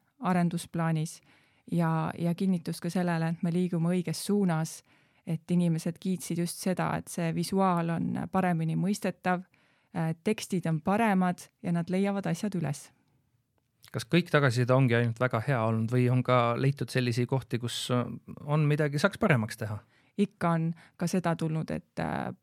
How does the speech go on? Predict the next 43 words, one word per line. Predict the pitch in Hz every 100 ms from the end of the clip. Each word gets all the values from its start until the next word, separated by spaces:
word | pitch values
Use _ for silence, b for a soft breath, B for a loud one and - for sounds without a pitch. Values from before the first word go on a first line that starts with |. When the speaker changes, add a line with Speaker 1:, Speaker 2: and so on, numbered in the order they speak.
| -
Speaker 1:
et | 180 165 _ - 165
minul | 165 185 175
on | 165 165
selline | 196 175 165 165
juhtum, | 247 - - 190 185 - -
ma | 175
näen | 175 170 170
seda | 175 165 165 170 _ _ _ _ 208
niipidi, | 240 240 196 180 175 180 b b b -
aga | 170 175
me-, | 175 175 -
meil | 196 190
pole | 185 170 175
siis | 175 -
see | 185
välja | 180 185 170
tulnud | 180 170 165
just | 175 -
selle | 202 180
nurga | 165 160 -
alt. | 151 165 - - b b b b
Ja, | 170 165 160
ja | 175 175
me | 190
oleme | 185 170 185
juba | 185 170
ka | 170 170
siis | 165 175 -
parandusi | 214 190 180 190
sisse | 214 240 233
viinud | 233 277 202
vastavalt | 185 185 - 170 165
sellele, | 202 190 175 180
mis | 185 - - 226
inimesed | 196 190 175 -
on | 185
meile | 180 185
teada | 208 202 214
andnud. | 196 165 - _ _ _ _ _
Speaker 2:
Kes | - 175
need | 139 123
inimesed | 151 117 110
on | 110